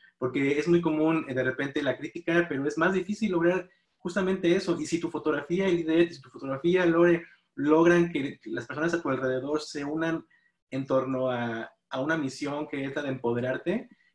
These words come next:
creo que la función de la fotografía está siendo cumplida, ¿no?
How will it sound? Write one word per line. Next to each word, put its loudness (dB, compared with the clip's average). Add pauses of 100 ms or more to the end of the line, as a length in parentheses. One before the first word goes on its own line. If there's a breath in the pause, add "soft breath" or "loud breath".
creo -4
que -6
la -2
función -6
de -2
la -6
fotografía -6
está -8
siendo -8
cumplida, -6
¿no? -6